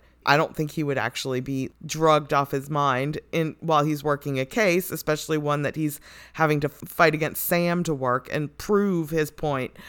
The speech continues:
I don't think he would let himself get compromised by any sort of drug use at this point, but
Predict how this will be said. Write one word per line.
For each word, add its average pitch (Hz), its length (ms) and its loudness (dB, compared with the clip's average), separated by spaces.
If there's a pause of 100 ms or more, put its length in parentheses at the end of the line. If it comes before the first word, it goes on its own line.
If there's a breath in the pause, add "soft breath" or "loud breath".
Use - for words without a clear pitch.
(160 loud breath)
I 151 60 4
don't 160 160 4
think 165 140 0
he 175 120 0
would 151 160 0
let 151 140 6
himself 147 320 0
get - 300 -4
compromised 143 800 0
by 131 180 2
any 135 160 -2
sort 139 220 -4
of 127 100 -8
drug 131 260 0
use 120 220 -6
at 123 140 -10
this 117 140 -8
point, 131 380 -6
but 131 280 -2